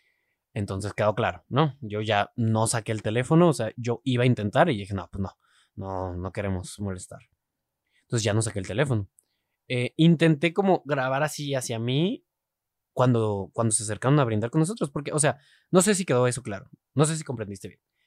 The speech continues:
pero literalmente se pararon a brindar y tomarse un shot con nosotros, Big Time Rush. Literalmente brindamos con Big Time Rush, tal cual. Locura, realmente fue un evento mágico. <laughs> Em, sí, pues tal cual, este,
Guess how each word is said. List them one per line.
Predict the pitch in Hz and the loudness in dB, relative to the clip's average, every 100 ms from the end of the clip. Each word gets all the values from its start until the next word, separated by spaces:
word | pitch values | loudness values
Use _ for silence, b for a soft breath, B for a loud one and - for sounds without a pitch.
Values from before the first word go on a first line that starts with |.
| _ | _
pero | 139 131 | 0 0
literalmente | 123 131 165 175 202 | 0 0 2 2 0
se | 147 | -2
pararon | 123 113 143 196 247 | -2 2 2 2 0
a | 127 127 | 0 2
brindar | 117 117 131 185 190 | 0 0 4 4 2
y | 135 | -6
tomarse | 127 117 151 160 | -4 0 0 0
un | 180 | 0
shot | 175 - 151 180 | 0 0 0 0
con | - 135 | 0 0
nosotros, | 117 139 143 160 123 | 0 -2 -2 -6 -6
Big | 120 | -4
Time | 123 107 | -4 -4
Rush. | - - _ _ _ - | -6 -16 _ _ _ -16
Literalmente | 117 120 147 165 156 180 - | -6 0 2 2 0 -4 -6
brindamos | 120 117 127 147 | -4 2 4 4
con | 131 104 | 2 -4
Big | 98 | -2
Time | 101 | -6
Rush, | - - - _ _ | -6 -14 -20 _ _
tal | 110 107 | -8 -6
cual. | 110 - _ _ _ _ _ _ _ _ _ _ _ _ _ _ _ _ _ _ - | -10 -14 _ _ _ _ _ _ _ _ _ _ _ _ _ _ _ _ _ _ -4
Locura, | 135 151 156 98 | -2 0 -2 -2
realmente | 110 139 147 143 | 0 2 2 0
fue | 135 139 139 b b b b _ _ _ | -2 -4 -4 b b b b _ _ _
un | 139 139 | 10 12
evento | 131 123 123 120 120 | 10 8 6 6 4
mágico. | 110 101 - - - | 4 0 -8 -16 -10
<laughs> | - - - - - 180 190 180 147 - | -8 -6 -2 -2 -2 -12 -10 -10 -12 6
Em, | 147 151 156 151 151 147 143 139 | 10 12 12 12 10 10 8 6
sí, | - 226 349 359 | 6 10 10 8
pues | 220 208 | 4 4
tal | 233 233 | 4 6
cual, | 247 359 339 | 6 6 2
este, | 170 175 - 165 160 156 151 | 2 2 0 0 2 4 2